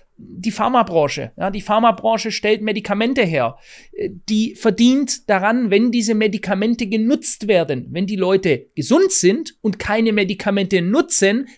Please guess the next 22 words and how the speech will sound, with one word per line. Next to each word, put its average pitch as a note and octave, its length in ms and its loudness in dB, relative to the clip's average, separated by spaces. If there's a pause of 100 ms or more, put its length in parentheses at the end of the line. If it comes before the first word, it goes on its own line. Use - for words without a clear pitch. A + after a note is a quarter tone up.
dann G3 180 4
verdienen C#4 640 0
die G#3+ 100 4
nichts. - 480 -2
Eine D4+ 400 0
ganz D#4 640 -4
logische B3+ 580 2
Sache, F3 380 -2 (200)
wie F3+ 120 -6
das A3 240 -2
manche G3+ 280 -2
Leute G3 260 0
immer F#3+ 160 -4
noch F#3 60 -4
nicht F3 140 -6
begreifen F3+ 460 -2
können, G3+ 220 -2
ist E3 160 -6
es - 180 -10 (260)
beyond G3 560 2
me. C#3+ 300 -8
Ja? F3+ 260 -2